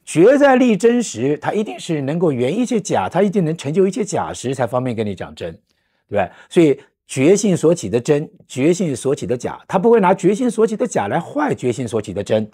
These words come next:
它一定是一如的，它不会拿假-，觉性所起的真来坏觉性所起的假，因为它本来就是一体的，所以在这个体中，它就有总相，它就有同相。可是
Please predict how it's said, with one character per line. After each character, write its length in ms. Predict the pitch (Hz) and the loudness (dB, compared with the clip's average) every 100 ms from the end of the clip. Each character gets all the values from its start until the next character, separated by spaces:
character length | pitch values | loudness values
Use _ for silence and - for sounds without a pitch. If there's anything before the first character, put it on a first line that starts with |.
| _ _ | _ _
它 100 | 151 | -2
一 80 | 226 | 2
定 160 | 277 | 2
是 100 | 233 | 2
一 120 | 233 | 2
如 260 | 240 135 95 | 4 2 0
的， 240 | 147 - _ _ - _ | 0 -2 _ _ -20 _
它 100 | 202 | 0
不 160 | 214 254 | 2 4
会 100 | 262 | 6
拿 160 | 208 | 4
假-， 300 | 220 - 180 196 | 2 2 2 2
觉 160 | - 196 | 2 4
性 140 | 262 | 4
所 160 | 208 214 | 2 0
起 100 | 175 | 0
的 80 | 175 | -2
真 180 | 247 | 0
来 120 | 233 208 | 2 0
坏 340 | 262 269 190 | 0 -2 -2
觉 160 | 123 139 | -4 -6
性 160 | 147 | -6
所 160 | 131 123 | -6 -6
起 100 | 101 | -4
的 120 | 123 | -6
假， 200 | 113 87 - | -4 -6 -8
因 80 | |
为 60 | 147 | -8
它 80 | 127 | -8
本 120 | 95 | -10
来 80 | 104 | -10
就 140 | 151 | -8
是 100 | 147 | -6
一 140 | 175 202 | -4 -6
体 220 | - - | -8 -16
的， 180 | - - - - | -16 -16 -20 -8
所 140 | - | 0
以 20 | 262 | 2
在 140 | 269 | 4
这 100 | 269 | 4
个 80 | 254 | 2
体 260 | - 101 | -2 -6
中， 160 | 98 165 | -2 0
它 120 | 185 | -2
就 120 | 190 | 0
有 120 | 208 185 | 0 0
总 260 | 147 127 | -4 -8
相， 240 | 151 185 - _ _ _ _ _ | -4 -4 -6 _ _ _ _ _
它 140 | - 233 | -2 2
就 100 | 277 | 2
有 100 | 147 | 0
同 340 | - - 170 | -8 -10 -4
相。 240 | 214 - - _ _ _ _ _ | -2 -4 -8 _ _ _ _ _
可 140 | - 233 | 2 4
是 340 | 269 254 233 | 6 4 2